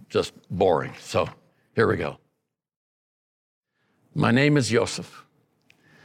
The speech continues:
I was born and brought up in Nazareth, actually just down the street from Mary, not, not far at all. I'm some years older than she is, and, and when she was fourteen and I was, mm,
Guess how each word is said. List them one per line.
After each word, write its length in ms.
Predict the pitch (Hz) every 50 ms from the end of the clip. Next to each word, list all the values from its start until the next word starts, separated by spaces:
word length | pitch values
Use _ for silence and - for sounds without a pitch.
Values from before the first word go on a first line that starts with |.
| - - _ _ _ _ -
I 120 | - - 107
was 140 | 113 107 87
born 280 | 85 123 135 135 127
and 140 | 131 120 104
brought 240 | - 117 120 117 120
up 180 | 120 104 - 107
in 100 | 98 95
Nazareth, 540 | 101 113 120 123 110 - 123 127 123 - - -
actually 400 | 120 143 135 - - 120 117 110
just 260 | - 120 120 - -
down 220 | 127 120 120 117
the 100 | 113 110
street 420 | - - - 131 131 123 107 - -
from 240 | - 98 95 95
Mary, 400 | 98 110 107 92 80 71 73 - - _ _ _ _ _ -
not, 460 | - 95 104 113 120 127 - - -
not 220 | - 101 113 120 -
far 260 | - 110 107 110 107
at 60 | 101
all. 380 | 98 92 - - - - 104 - _ _ _ _ _ _ _ _ _ _ _ _ _ _ _ _ _ - - - - - - - -
I'm 140 | - 127 123
some 240 | - 143 135 131 120
years 180 | 123 117 98
older 260 | 110 127 147 147 123
than 140 | 104 95 92
she 200 | - - 82 95
is, 240 | 98 104 104 98 98
and, 220 | 110 113 113 - -
and 400 | 117 120 120 120 113 117 - 117
when 240 | 120 131 131 127 113
she 260 | - - - 156 156
was 160 | 151 151 -
fourteen 480 | - 143 135 127 - - 131 135 131 123
and 140 | 117 107
I 120 | 110 123 127
was, 440 | 127 127 120 110 98 - - - - -
mm, 420 | - 135 147 147 139 135 123 123